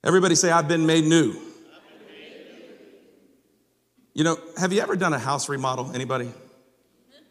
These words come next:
Anybody ever done a, a, a, a house remodel? Now, I,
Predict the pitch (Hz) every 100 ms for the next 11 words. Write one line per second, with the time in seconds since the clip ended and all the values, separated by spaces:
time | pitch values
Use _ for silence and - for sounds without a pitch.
0 | _ _ _ _ _ _ _ _ _ _
1 | _ _ _ 147 151 147 139 139 131 -
2 | 120 127 - - 120 - 113 123 113 127
3 | 120 120 - - _ _ - 151 - -
4 | - _ -